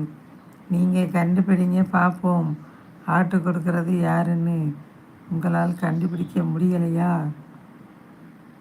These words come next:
என்னால் கண்டுபிடிக்க முடியலையா? ஆமா தம்பி, கண்டுபிடிக்க முடியலையே. யார் அது? யார் அது?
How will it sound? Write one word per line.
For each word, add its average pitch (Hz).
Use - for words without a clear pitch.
என்னால் 180
கண்டுபிடிக்க 175
முடியலையா? 156
ஆமா 190
தம்பி, 160
கண்டுபிடிக்க 185
முடியலையே. 165
யார் 165
அது? 151
யார் 180
அது? 160